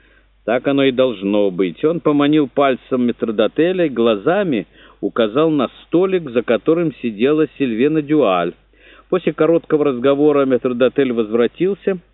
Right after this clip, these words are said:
и объявил, что барышня ответила отказом.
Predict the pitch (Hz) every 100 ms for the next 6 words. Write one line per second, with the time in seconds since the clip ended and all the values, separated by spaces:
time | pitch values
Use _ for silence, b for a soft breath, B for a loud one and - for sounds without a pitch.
0 | b b b b b 120 190 196 226 160
1 | 127 113 - 113 107 180 202 - - 113
2 | 98 - 104 110 - 104 101 - 156 -
3 | - 175 127 73 80 80